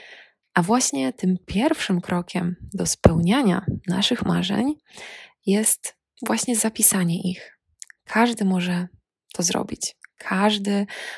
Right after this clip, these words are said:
może zapisać swoje marzenia, tu nie ma jak znaleźć wymówki.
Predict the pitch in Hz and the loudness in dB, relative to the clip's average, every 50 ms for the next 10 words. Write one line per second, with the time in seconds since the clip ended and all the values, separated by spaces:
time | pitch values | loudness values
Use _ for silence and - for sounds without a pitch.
0 | - - 196 185 175 180 175 180 180 - - 202 196 - 196 185 - - - - | -4 0 2 2 2 2 0 -2 -4 -4 -4 -2 -2 0 0 0 0 0 0 2
1 | 196 185 185 180 180 180 175 180 180 180 185 208 226 247 247 254 247 - 196 196 | 2 2 4 4 2 2 2 0 2 2 2 2 2 2 0 0 -2 0 2 2
2 | 190 190 202 214 214 208 202 196 185 190 - - - - 185 175 175 180 180 180 | 4 4 4 4 4 4 2 2 0 -2 -6 -6 -4 0 0 2 2 2 0 0
3 | - - - 185 170 175 180 170 - - - 202 202 | -2 -2 -2 0 0 0 0 -2 -6 -10 -10 -10 -10